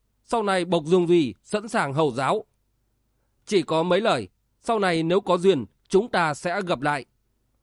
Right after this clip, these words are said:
Dứt lời ôm quyền thi lễ, rồi tung mình nhảy lên ngựa. Con bạch mã hí lên một tiếng, tung vó lao vào bóng đêm, chỉ chớp mắt đã mất hút.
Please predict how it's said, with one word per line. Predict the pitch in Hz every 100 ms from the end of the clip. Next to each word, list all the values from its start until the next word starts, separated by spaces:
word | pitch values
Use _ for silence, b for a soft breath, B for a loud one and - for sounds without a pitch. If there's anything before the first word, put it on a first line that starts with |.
| _ _ _ _ _ _ _ _
Dứt | 160 220
lời | 196 170
ôm | 160 196 180
quyền | 175 151
thi | 139 165
lễ, | 147 170 226 - -
rồi | 180 180
tung | - 214 190
mình | 170 156
nhảy | 160 127
lên | 160 147
ngựa. | 156 151 - _ _ _ _ _ _ _ _ _ _ _ _ -
Con | 196 180
bạch | 165
mã | 160 175 214
hí | 190 196
lên | 240 165
một | 147 -
tiếng, | 151 214 - _ -
tung | 233 196
vó | 180 196
lao | 220 180
vào | 160 139
bóng | 143 170
đêm, | 185 147 104 - _ _ _ -
chỉ | 196 143
chớp | - 226
mắt | 208 226
đã | 165 160
mất | 180 220
hút. | 196 233